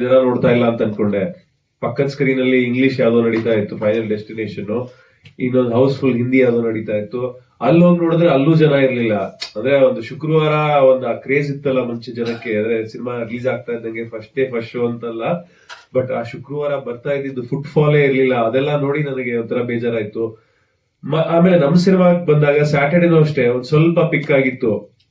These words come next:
ನಿನ್ನೆ, ಆ, ಎಲ್ಲಾ ಕಡೆ ಆಲ್ಮೋಸ್ಟ್ ಫುಲ್ ಆಗಿತ್ತು, ಅದು ಖುಷಿ ಆಯ್ತು.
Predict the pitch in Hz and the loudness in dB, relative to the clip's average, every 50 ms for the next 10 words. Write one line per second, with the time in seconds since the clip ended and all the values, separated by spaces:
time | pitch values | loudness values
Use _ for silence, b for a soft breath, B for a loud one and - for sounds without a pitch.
0 | _ - - 127 131 143 156 175 175 180 170 160 156 147 139 135 135 131 127 123 | _ -18 -12 -6 -4 -2 0 2 4 4 4 4 2 2 2 0 0 0 -2 -2
1 | 120 120 117 117 113 104 - 107 117 120 135 143 156 156 170 170 165 165 160 160 | -2 -2 0 0 0 -2 -2 -2 0 0 0 2 0 2 0 0 0 2 2 2
2 | 151 143 135 135 135 139 139 143 - - 131 131 131 131 123 120 120 123 - 143 | 4 4 2 2 0 -2 -4 -4 -4 -2 2 4 4 4 4 2 -4 -6 -2 -2
3 | 143 139 127 123 120 120 135 156 147 - 131 123 - 135 127 120 117 117 - 131 | -2 0 0 -2 -2 -2 -2 -4 -2 -2 -4 -4 0 0 0 0 0 0 0 0
4 | 139 151 151 B | 0 0 -2 B